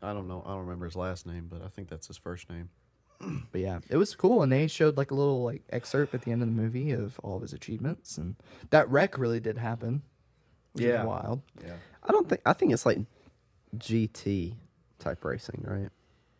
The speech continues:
Speaker 2: Well,
Speaker 3: It's not
Speaker 2: I don't. It may not
Speaker 3: Formula.
Speaker 2: be F one. I don't know. I just, I don't know enough about it. <laughs> I just assume it's <laughs> F one.
Speaker 1: No, it's, uh, yeah, it was, it
Speaker 3: It's
Speaker 1: was,
Speaker 3: something.
Speaker 1: it was.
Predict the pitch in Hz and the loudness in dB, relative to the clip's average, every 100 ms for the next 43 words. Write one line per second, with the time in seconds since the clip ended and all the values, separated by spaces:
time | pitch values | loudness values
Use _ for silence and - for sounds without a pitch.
0 | _ _ _ - _ - 151 160 151 139 | _ _ _ -20 _ 4 8 8 6 2
1 | 127 175 151 - 143 - 156 123 82 78 | 2 4 2 0 0 4 4 4 0 -2
2 | 98 110 - 73 101 107 95 - 143 143 | -4 -6 -8 -8 -6 -6 -6 0 2 2
3 | 131 - - 135 110 107 104 123 113 131 | 0 -4 -2 0 0 -2 -4 -4 -2 0
4 | 180 - - 143 - 175 156 135 117 - | 0 2 4 4 6 8 8 6 4 2
5 | - - - - - 156 - 123 127 - | -4 -6 -8 -4 4 4 4 2 2 0
6 | - - _ _ _ _ - - - _ | -16 -20 _ _ _ _ -20 -20 -20 _
7 | _ _ _ - 95 95 104 - 117 104 | _ _ _ -12 -8 -8 -10 -12 -10 -8
8 | 98 - _ _ _ - 120 151 160 143 | -10 -14 _ _ _ -4 0 0 2 0
9 | 123 101 - - - 135 113 85 - | 2 0 0 -10 -10 -8 -6 -10 -16